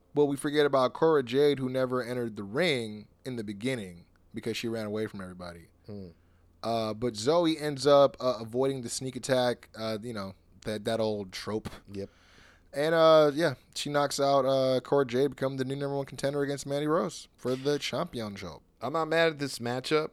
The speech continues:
Speaker 2: I think Mandy needs some fresh competition, um, and I think she needs to drop the belt soon. I don't know if Zoe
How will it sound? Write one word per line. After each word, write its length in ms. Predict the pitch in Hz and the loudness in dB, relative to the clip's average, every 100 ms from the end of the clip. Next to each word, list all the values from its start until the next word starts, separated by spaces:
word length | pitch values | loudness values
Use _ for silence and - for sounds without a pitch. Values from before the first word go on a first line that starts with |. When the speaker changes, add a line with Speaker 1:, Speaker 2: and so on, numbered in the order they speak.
| - | -4
Speaker 2:
I 80 | 117 | -2
think 260 | 120 120 | -2 -4
Mandy 440 | 104 110 113 113 110 | -4 -4 -4 -4 -6
needs 380 | 107 107 101 | -6 -6 -6
some 280 | - 110 104 | -8 -6 -8
fresh 380 | 98 - 104 - | -8 -4 -4 -4
competition, 880 | 107 104 95 - 107 - 110 113 117 - | -6 -6 -6 -6 -6 -4 -6 -8 -14 -8
um, 540 | 101 95 92 87 82 - _ _ _ | -4 -2 -4 -6 -12 -18 _ _ _
and 100 | 98 | -10
I 80 | 95 | -8
think 200 | 90 98 | -8 -10
she 120 | - | -10
needs 200 | 98 95 | -12 -12
to 40 | 95 | -6
drop 220 | 98 95 | -4 -4
the 80 | 90 | -4
belt 260 | 92 98 | -4 -4
soon. 180 | - 110 | -4 -4
I 40 | 104 | -2
don't 140 | 107 | -2
know 160 | 107 101 | -2 -4
if 80 | 92 | -2
Zoe 600 | 98 98 101 98 92 | 0 0 -2 -6 -10